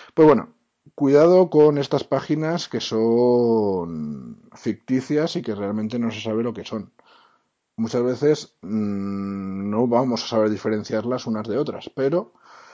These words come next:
que sepamos que esto es posible y que no es muy complicado hacerlo.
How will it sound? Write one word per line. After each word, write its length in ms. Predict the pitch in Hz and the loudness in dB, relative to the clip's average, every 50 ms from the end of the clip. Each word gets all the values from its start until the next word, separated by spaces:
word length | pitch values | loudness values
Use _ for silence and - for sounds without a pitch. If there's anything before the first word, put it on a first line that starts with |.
| - - - _ _ _ | -20 -20 -20 _ _ _
que 140 | - - 123 | -4 -4 -2
sepamos 840 | - - - 120 101 - 110 113 117 131 139 151 170 - - - - | -2 -2 -2 -4 -2 2 2 2 2 2 0 -2 -2 -4 -6 -10 -8
que 300 | - 117 110 101 - - | -4 -2 -2 -2 -2 -2
esto 400 | - 117 117 - - _ 113 101 | -2 -2 -2 -4 -6 _ -4 -4
es 80 | 95 - | -4 -4
posible 540 | - 113 - - 143 147 143 147 160 156 - | -6 -6 -4 -4 -2 -2 0 0 0 0 0
y 120 | 135 139 135 | -2 -4 -2
que 160 | 131 117 113 | -2 -2 0
no 400 | 113 113 117 117 117 120 117 117 | 0 0 0 -2 -2 -2 -2 -4
es 200 | 123 120 - - | -4 -6 -6 -4
muy 280 | 117 117 117 127 127 | -2 0 0 0 -2
complicado 460 | 127 135 127 123 113 104 98 113 113 107 | -4 -4 -4 -4 -6 -4 -2 -2 -2 -2
hacerlo. 500 | - - 117 113 107 101 92 98 - | -2 -4 -6 -6 -6 -8 -10 -12 -16